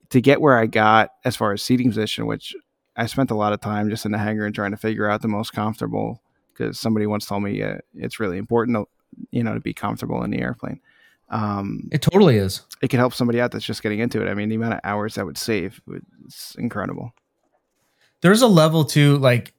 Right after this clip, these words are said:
Speaker 2: of your G tolerance could change,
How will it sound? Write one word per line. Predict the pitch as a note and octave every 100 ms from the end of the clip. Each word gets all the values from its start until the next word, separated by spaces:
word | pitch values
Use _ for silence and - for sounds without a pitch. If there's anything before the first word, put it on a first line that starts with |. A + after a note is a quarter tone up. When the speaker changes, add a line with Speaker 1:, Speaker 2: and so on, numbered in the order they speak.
| _ _ -
Speaker 2:
of | B2 A#2 A2 - G#2+ -
your | C3 B2+ G#2 -
G | D3 E3
tolerance | F3 D#3 D#3 D#3 - - -
could | - D3+
change, | - D3+ D3 D3+ -